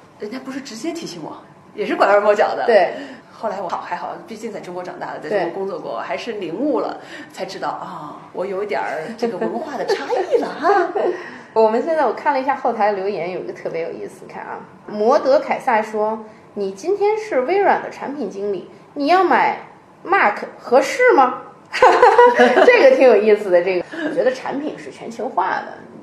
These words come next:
Speaker 1: 以前是那个呀，你像我们做手机嘛，Windows Phone 是个平台哈。
Speaker 2: 嗯。
Speaker 1: 然后我们当时以前的那个C E OStu Ballmer，鲍尔默，中国人叫他鲍尔默，他就不希望我们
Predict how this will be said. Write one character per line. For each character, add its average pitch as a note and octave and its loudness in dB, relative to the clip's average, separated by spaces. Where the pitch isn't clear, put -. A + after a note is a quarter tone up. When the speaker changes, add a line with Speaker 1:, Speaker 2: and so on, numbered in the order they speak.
Speaker 1:
以 A3 -6
前 A3+ -4
是 F#4+ -6
那 C4+ 0
个 A3 0
呀， G3+ 2
你 A#3+ -6
像 C#4+ 0
我 F#3 -4
们 F#3 -8
做 A#3 -8
手 - -12
机 - -16
嘛， G3+ -10
Windows B3 -10
Phone F#3+ -6
是 - -16
个 F3 -12
平 E3+ -16
台 - -10
哈。 - -6
Speaker 2:
嗯。 G#3+ -2
Speaker 1:
然 G3+ -4
后 A#3+ -2
我 F3 -2
们 F3 -8
当 G#3+ -4
时 G#3 -12
以 F#3+ -14
前 F3 -12
的 C4 -6
那 B3+ -8
个 F#3 -10
C F#3+ -12
E F#3+ -10
OStu F#3 -8
Ballmer， A#3+ -4
鲍 C#4+ 4
尔 - -2
默， C4 -2
中 A3+ -12
国 G#3 -8
人 G3+ -10
叫 G3+ -6
他 F#3+ -8
鲍 G#3 -4
尔 F#3 -2
默， G#3 -6
他 C#4+ -2
就 D4 -6
不 F4+ -4
希 - -10
望 G#3 0
我 E3+ -8
们 F3 -12